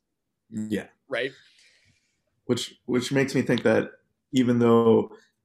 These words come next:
Speaker 1: you know, Moneyball will even the field in the se-, regular season, it makes it difficult to believe that it's gonna win championships.
Speaker 2: From my perspective, I think Moneyball evens the scales in the regular season,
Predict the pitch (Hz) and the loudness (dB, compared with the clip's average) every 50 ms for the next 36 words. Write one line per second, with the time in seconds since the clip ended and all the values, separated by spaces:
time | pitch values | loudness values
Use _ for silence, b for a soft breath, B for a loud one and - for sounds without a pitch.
0 | _ - 127 117 107 104 98 107 110 117 117 110 113 110 107 110 107 104 - - | _ -4 -2 -2 0 0 -2 -2 0 0 0 0 0 0 0 0 -2 -2 -4 -6
1 | - _ _ _ _ _ 120 113 104 117 113 110 104 98 - - _ - 120 117 | -12 _ _ _ _ _ -6 -4 -2 -2 -2 -2 -2 -4 -8 -10 _ -4 -2 -2
2 | 110 107 110 - - - - 113 - - - 123 113 104 107 98 98 - - 117 | -2 -2 -4 -6 -8 -8 -8 -8 -10 -6 -4 -2 -2 0 -2 -2 -4 -4 -4 -6
3 | 113 - 95 92 95 101 101 - 104 - 117 - - - 98 - - - 101 101 | -4 -4 -6 -6 -6 -8 -8 -8 -10 -10 -12 -10 -10 -10 -10 -10 -8 -4 -4 -2
4 | 98 98 - - 80 80 - - _ _ _ _ _ - - - - - - 92 | -2 -4 -4 -8 -10 -10 -12 -14 _ _ _ _ _ -16 -14 -14 -12 -10 -8 -8
5 | 90 87 - - - - - - _ _ - 104 104 101 95 92 92 - 95 95 | -8 -8 -8 -10 -12 -16 -20 -20 _ _ -4 -2 0 0 0 -2 -4 -8 -12 -14
6 | 95 - _ _ _ _ _ _ _ _ _ _ _ - - - - 101 101 98 | -16 -18 _ _ _ _ _ _ _ _ _ _ _ -18 -10 -6 -4 -4 -4 -4
7 | 110 98 - - 95 - - - - - - - - - - _ _ - - - | -8 -10 -10 -12 -12 -10 -10 -10 -10 -12 -16 -18 -18 -20 -20 _ _ -18 -10 -8
8 | 269 226 202 196 190 190 190 190 - 190 185 - - 160 147 147 - 151 143 135 | -8 -4 -2 -2 -2 -2 -2 -2 -4 -4 -4 -2 -2 -4 -4 -4 -4 -2 -2 -2
9 | 135 135 139 139 - - - _ _ _ - 160 156 160 - 170 160 156 165 165 | -4 -6 -10 -16 -20 -20 -20 _ _ _ -8 -6 -6 -6 -8 -10 -10 -8 -6 -4
10 | 170 175 170 165 180 175 170 165 160 - - 170 175 156 175 165 156 139 - 160 | -4 -4 -4 -2 0 0 2 2 0 -2 -4 -8 -8 -6 -6 -8 -8 -8 -8 -8
11 | - - - 156 156 156 156 156 151 143 143 143 139 143 139 139 127 131 - - | -8 -6 -4 -4 -4 -4 -6 -8 -8 -6 -6 -6 -6 -6 -6 -6 -6 -8 -8 -8
12 | 160 156 143 147 135 131 127 123 | -8 -8 -6 -6 -6 -8 -10 -12